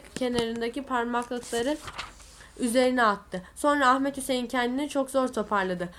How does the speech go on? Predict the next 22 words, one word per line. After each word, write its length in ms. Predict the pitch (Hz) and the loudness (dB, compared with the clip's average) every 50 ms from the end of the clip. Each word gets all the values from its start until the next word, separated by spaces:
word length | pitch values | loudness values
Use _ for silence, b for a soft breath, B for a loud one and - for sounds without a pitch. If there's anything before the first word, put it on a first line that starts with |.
| B B B | B B B
ve 120 | 240 240 | 0 0
arkın 540 | - - 240 247 233 247 240 - 311 302 294 B B B B | 4 6 6 6 6 4 2 0 -2 -2 -2 B B B B
kenarına 680 | - - 254 254 254 254 247 247 254 262 277 285 285 - - - - - _ _ _ _ _ - | -2 0 2 2 2 2 0 0 2 2 2 2 0 -2 -6 -16 -20 -20 _ _ _ _ _ -4
kaldı. 460 | - 254 247 226 214 190 180 165 165 - _ _ _ _ _ _ _ - - _ - - | 2 4 4 4 4 2 -2 -4 -6 -10 _ _ _ _ _ _ _ -20 -20 _ -18 -8
Sonra 280 | - - 294 302 302 302 | -2 2 2 4 4 2
salon, 500 | 302 - 294 262 262 254 262 269 262 247 - B B B B B | 2 4 4 4 4 4 2 2 0 -4 -10 B B B B B
soldan 540 | - - 277 262 262 254 262 277 311 277 | -2 2 4 4 4 6 4 2 2 2
iki 260 | - 254 - - 302 - | -2 -6 -4 -4 -4 -2
kız 220 | 294 277 247 233 | -2 -4 -2 -2
bir 160 | 269 269 240 | -2 -2 0
delikanlıyla 640 | 269 254 254 254 269 269 254 262 277 285 285 277 262 | 0 0 0 0 0 -2 0 0 0 0 0 0 0
neşeli 400 | 254 262 254 - 277 262 269 254 | 0 -2 -2 -2 -2 -2 -2 -2
bir 100 | 277 254 | -4 -4
şekilde 340 | - 254 233 233 233 247 | -4 -6 -6 -4 -4 -2
yürüyorlardı. 680 | 262 247 254 220 240 226 214 208 190 175 165 170 180 175 | -2 -2 -2 0 0 2 2 2 2 0 0 -2 -6 -8
Kızların 400 | - 233 220 208 240 247 269 269 | -8 -8 -4 -2 -2 -2 0 -2
mini 160 | 269 269 269 | -2 -2 0
etekleri 540 | 277 269 269 262 240 233 - 226 233 254 247 | 0 -2 0 -2 -6 -4 -4 -4 -4 -2 -2
ve 80 | 247 233 | -2 -4
güzel 360 | 208 214 220 254 247 247 233 | -4 -2 0 2 2 2 2
bacakları 480 | 233 233 220 220 226 - 247 247 254 | 0 -2 -2 -4 -4 -4 -4 -4 -2
vardı. 340 | 240 226 202 190 185 170 180 | 0 2 2 2 0 -4 -8